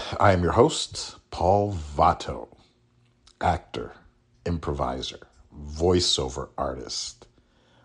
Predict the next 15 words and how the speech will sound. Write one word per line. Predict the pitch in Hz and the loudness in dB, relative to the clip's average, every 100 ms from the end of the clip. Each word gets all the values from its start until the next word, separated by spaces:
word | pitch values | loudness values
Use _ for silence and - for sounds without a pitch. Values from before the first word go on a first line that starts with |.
| - | -2
entrepreneur, | 98 90 - - 87 87 85 71 57 60 - _ _ _ _ _ _ | 0 0 -4 -2 2 4 4 2 -4 -12 -18 _ _ _ _ _ _
business | 98 87 78 78 - | 2 2 0 -2 -2
owner, | 64 55 50 - _ _ _ _ - | -4 -8 -16 -20 _ _ _ _ -8
and | 85 80 - | -6 -2 6
all-around | 90 95 78 78 80 80 80 - | 8 8 4 2 2 2 -2 -8
nice | 78 76 76 - - | -6 -4 -4 -6 -8
guy. | - 67 65 - - - _ _ _ _ _ _ _ _ - | -2 -2 -2 -6 -10 -16 _ _ _ _ _ _ _ _ -4
In | |
the | 101 | -2
year | 107 123 123 | 0 2 2
two | - - 156 | 0 2 2
thousand | - 110 117 110 87 78 69 67 - | 6 6 8 8 6 -2 -4 -8 -8
of | 82 | -2
our | 78 73 | -2 -2
Lord, | 71 67 67 | -2 -4 -6